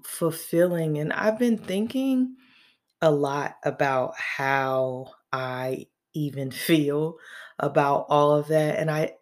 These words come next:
I think part of why I've been thinking about all of that to begin with is because I am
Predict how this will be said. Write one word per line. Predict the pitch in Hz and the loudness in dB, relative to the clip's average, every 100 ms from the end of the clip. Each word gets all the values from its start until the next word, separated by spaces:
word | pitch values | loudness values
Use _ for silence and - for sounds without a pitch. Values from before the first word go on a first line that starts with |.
| - | -4
I | 175 | -2
think | 302 311 | -4 -6
part | - 185 180 | -4 0 2
of | 170 143 | 0 0
why | 139 139 139 | 0 0 -2
I've | 127 | -4
been | 135 127 - | -6 -6 -6
thinking | 135 127 135 123 113 107 _ _ _ _ _ | -6 -6 -8 -8 -10 -14 _ _ _ _ _
about | 143 131 131 127 | -4 0 0 0
all | 127 131 | 0 -2
of | 123 | -2
that | 127 123 - | -4 -4 -4
to | 135 | -6
begin | 127 131 123 | -6 -6 -6
with | 123 - | -6 -8
is | 120 | -8
because | - 131 135 127 123 117 - _ _ _ _ _ _ _ _ _ _ _ - - - - _ | -8 -6 -2 0 0 -4 -10 _ _ _ _ _ _ _ _ _ _ _ -20 -20 -18 -20 _
I | 175 214 | 6 8
am | 247 262 254 233 | 8 6 4 2